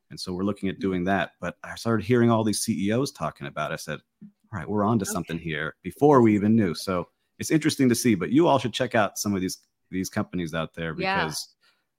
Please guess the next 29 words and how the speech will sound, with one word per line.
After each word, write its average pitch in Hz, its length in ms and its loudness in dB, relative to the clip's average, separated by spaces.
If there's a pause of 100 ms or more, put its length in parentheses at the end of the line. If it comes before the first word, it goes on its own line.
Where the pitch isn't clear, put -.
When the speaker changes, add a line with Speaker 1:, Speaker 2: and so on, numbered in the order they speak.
(120)
Speaker 1:
my 110 200 4
wife 120 240 4
and 120 120 4
I, 117 180 6
I'm 123 160 -2
not 104 140 0
a 80 60 -4
camper, 87 380 -6
but 90 160 -4
if 82 100 -6
I 95 80 0
could 92 200 -6
do 107 200 4
it 101 80 2
in 101 80 2
a 101 60 0
place 110 340 0
that's, 92 240 -4 (160)
you 104 100 -2
know, 98 80 2
decorated 104 500 2
by 95 80 2
Restoration 104 540 0
Hardware 117 500 4
and 98 80 -2
some 98 140 0
nice 110 200 2
furniture 117 440 0
inside, 123 500 0